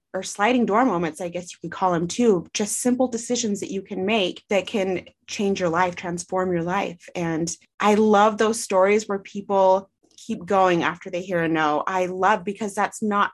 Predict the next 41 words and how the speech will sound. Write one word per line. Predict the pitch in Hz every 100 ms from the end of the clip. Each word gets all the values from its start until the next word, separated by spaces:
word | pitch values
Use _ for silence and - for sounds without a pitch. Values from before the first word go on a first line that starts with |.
| -
my | 185 180 175 170 170 165 170 _ -
natural | 185 170 170
tendencies | 160 170 156 - - - 147
usually, | 175 175 175 156 160
because | 170 147 185 160 151 156 - -
especially | - 185 185 175
when | 156
I | 143
was | 143 151
younger, | 170 170 156
I'd | 156
hear | 180 165
a | 160
no, | 170
I'd | 160 160
be | 156
like, | 156 156
"Oh, | 220 208 160
well, | 165 165 160 170 _ _ _ 220
okay, | 214 208 185
clearly | 214 202 202
I | 196
don't | 196 220 -
have | 202
the | 175
talent, | - 156 156 175
or |
clearly | 175 202 196 185
I | 185
don't | 202 226
have | 202
the | 175
skills." | 175 - 165 147 156 - _ _
And | 196
I | 190
just | 196 202
accept | 202 - 320 -
that | 190 185 -
and | 185
then | 185 185
just | 180 180 175